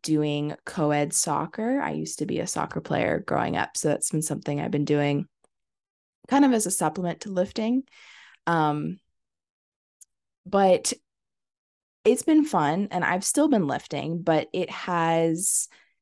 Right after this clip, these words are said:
kind of hindered my ability to always get in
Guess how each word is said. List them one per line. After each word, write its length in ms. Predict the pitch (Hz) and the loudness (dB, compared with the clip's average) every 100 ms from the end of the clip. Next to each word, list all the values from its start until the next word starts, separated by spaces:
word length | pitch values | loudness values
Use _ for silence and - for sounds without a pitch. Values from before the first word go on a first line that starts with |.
| _ _ _ _ _ _ _ _ - | _ _ _ _ _ _ _ _ -8
kind 200 | 240 233 | -2 0
of 100 | 214 | -2
hindered 500 | - 214 196 190 190 | 0 2 2 2 0
my 200 | 170 160 | -2 -2
ability 880 | 160 160 151 151 151 156 160 160 - | -4 -2 0 0 0 -2 -2 -4 -8
to 640 | - - 156 147 147 147 | -10 -4 -2 0 0 -2
always 420 | - 156 151 156 156 | -2 0 0 0 -4
get 300 | 151 151 - | -2 -2 -4
in 280 | 147 143 143 | -6 -4 -4